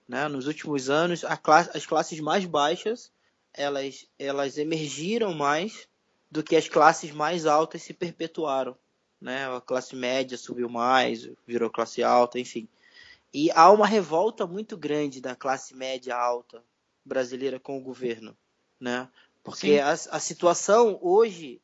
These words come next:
Speaker 1: ela é melhor pra quem era mais pobre do que pra quem tava mais no topo da pirâmide, entendeu? E a classe média alta é que domina os, os, as redes, as mídias sociais, né? Os jornais, redes de televisão e tal.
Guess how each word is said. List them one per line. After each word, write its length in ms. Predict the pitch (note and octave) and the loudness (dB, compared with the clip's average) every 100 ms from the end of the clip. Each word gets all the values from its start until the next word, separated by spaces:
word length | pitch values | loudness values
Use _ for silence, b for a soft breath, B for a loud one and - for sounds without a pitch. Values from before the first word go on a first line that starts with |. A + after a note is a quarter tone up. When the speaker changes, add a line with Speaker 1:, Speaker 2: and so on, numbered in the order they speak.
| _ | _
Speaker 1:
ela 240 | D#3 D#3 | -8 -4
é 100 | D#3+ | -4
melhor 520 | E3 E3 D#3 D#3 C#3 - | -4 -2 0 0 -2 -8
pra 160 | D#3 | -14
quem 220 | - D#3 | -14 -10
era 140 | C#3+ C#3+ | -8 -8
mais 200 | C#3+ C#3+ | -8 -12
pobre 520 | - D#3+ G#3 C4 D#4+ _ _ _ _ | -4 -2 -2 -4 -10 _ _ _ _
do 100 | F3 | -14
que 140 | F3 F3+ | -8 -6
pra 160 | F#3 | -6
quem 160 | G3 G#3 | -6 -6
tava 560 | G3+ F3 F3+ G3+ G#3 F#3+ | -2 0 2 0 -2 -6
mais 200 | F3+ F#3 | -4 -2
no 140 | G3 | -2
topo 320 | G3+ F#3+ F#3+ F#3 | -2 -2 -2 -4
da 100 | F#3 | -8
pirâmide, 540 | G#3 E3+ E3 C#3+ A#2 _ _ _ _ | -6 -4 -6 -8 -18 _ _ _ _
entendeu? 560 | D3 C3 C3+ C#3+ D3+ C#3 | -16 -8 -2 6 6 6
E 140 | E3 | 6
a 80 | B3 | 6
classe 400 | B3 G3 E3+ - | 8 8 8 2
média 500 | D3 C#3+ D3+ C#3 C3+ | -4 0 0 0 0
alta 720 | B2 D3 G#3+ F#3 - B2 A#2 _ _ _ | 2 2 2 -2 -10 -14 -14 _ _ _
é 120 | - F#3 | -10 -8
que 120 | G#3 | -6
domina 600 | A3 A#3+ G3+ A3 B3+ C#4 | -4 -4 -4 -4 -4 -6
os, 320 | D4+ C4 A3+ | -10 -12 -12
os, 240 | - G#3+ G3 | -12 -12 -8
as 240 | F3+ E3+ | -8 -6
redes, 400 | - E3 D#3+ - | -2 -2 -2 -2
as 400 | D#3 C#3 C3+ - | 2 2 0 -6
mídias 440 | D#3+ G3 F#3+ E3 | 0 2 4 2
sociais, 600 | - C#3 - D#3+ D#3+ F#3 | 2 -4 2 4 6 4
né? 280 | D3 C#3 D#3+ | 0 -2 -2
Os 140 | B2 A#2+ | -4 -8
jornais, 580 | B2 B2 C3+ D3 B2+ | -8 -4 0 2 0
redes 160 | A#2 A#2 | -8 -14
de 60 | - | -6
televisão 600 | A#2+ B2+ C#3+ C3 C#3+ D3 | -4 -4 -2 -2 -2 -2
e 20 | |
tal. 340 | C3 C#3+ D3+ | 4 4 4